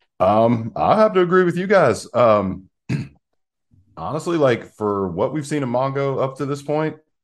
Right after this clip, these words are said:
this was pretty good. And of course, yeah, again, credit to, uh, Eddie Guerrero, where it comes in as well there, 'cause,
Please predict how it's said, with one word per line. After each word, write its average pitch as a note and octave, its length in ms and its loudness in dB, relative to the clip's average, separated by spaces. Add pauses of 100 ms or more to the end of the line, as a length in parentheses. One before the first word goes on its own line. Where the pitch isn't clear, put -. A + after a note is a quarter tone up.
(200)
this C3+ 200 -2
was E4+ 140 -2
pretty D#4 260 -2
good. C4 400 -4 (640)
And A2 260 2
of G2+ 80 -4
course, B2+ 300 -2
yeah, G#2+ 280 0
again, F#2 500 -6 (760)
credit A#2 340 0
to, G2+ 220 -2
uh, F2+ 360 -2
Eddie A2+ 200 0
Guerrero, G2+ 640 -4
where F#2 240 0
it E2+ 60 -4
comes F2+ 280 -4
in F2 160 -4
as E2 120 -8
well F2+ 260 0
there, F2 220 -2
'cause, D#2+ 340 -8